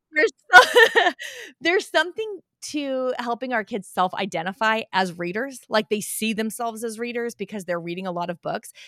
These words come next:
So especially with kids who are, um, in that stage between, like, maybe they just learned how to read or they've j-,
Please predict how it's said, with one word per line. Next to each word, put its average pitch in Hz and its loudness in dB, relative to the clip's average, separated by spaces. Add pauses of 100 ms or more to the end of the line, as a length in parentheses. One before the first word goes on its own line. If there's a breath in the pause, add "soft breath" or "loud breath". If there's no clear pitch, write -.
So 247 2
especially 254 0
with 302 -8
kids 226 -6
who 220 -10
are, 185 -4
um, 175 -6 (320 soft breath)
in 226 0
that 262 0
stage 214 -2 (160)
between, 240 -4
like, 190 -4
maybe 220 0
they 220 0
just 196 -6
learned 180 -4
how 254 -2
to 277 -2
read 311 -8
or 220 -2
they've 202 -4
j-, 190 -10